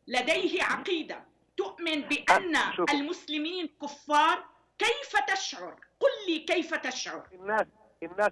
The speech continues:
Speaker 2: المسيحيين مظبوط بيحترموا الرسول صلى الله عليه وسلم. أنت من أصول مسلمة، وأنت بعرفش شو اللي
Speaker 1: لك أخي
Speaker 2: قلبك
Speaker 1: سامي، أخي
Speaker 2: مية وثمانين.
Speaker 1: سامي، يجب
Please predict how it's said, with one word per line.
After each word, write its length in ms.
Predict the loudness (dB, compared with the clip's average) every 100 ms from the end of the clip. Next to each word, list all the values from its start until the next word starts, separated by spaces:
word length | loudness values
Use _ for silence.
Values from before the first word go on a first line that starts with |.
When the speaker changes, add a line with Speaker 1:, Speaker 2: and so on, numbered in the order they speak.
| -2
Speaker 2:
المسيحيين 840 | -12 -10 -10 -10 -12 -10 -8 -8 -8 _ _ -2
مظبوط 540 | -2 -2 -2 2 2 0 -20 _ _ _ _ -10
بيحترموا 520 | -8 0 0 0 -2
الرسول 320 | -2 -4 -4
صلى 80 | -2
الله 100 | 0 0
عليه 100 | 0
وسلم. 160 | 0 -2 -14 _ -4
أنت 240 | -4 -4
من 140 | -4 -2
أصول 380 | -4 -2 -2
مسلمة، 520 | 0 -2 -4 -4 -2 -4 _ -6
وأنت 640 | -4 -2 -6 -4 -4 -4 -8 _ _ _ 6
بعرفش 400 | 8 6 2 -4
شو 60 |
اللي 260 | -2 0 0
Speaker 1:
لك 260 | -2 -4 0
أخي 220 | 0 6 6
Speaker 2:
قلبك 120 | 6
Speaker 1:
سامي، 520 | 4 4 4 2 0
أخي 140 | 0
Speaker 2:
مية 60 | 0
وثمانين. 240 | -4 0
Speaker 1:
سامي، 300 | 4 4 2
يجب 440 | -2 -4 -2 -4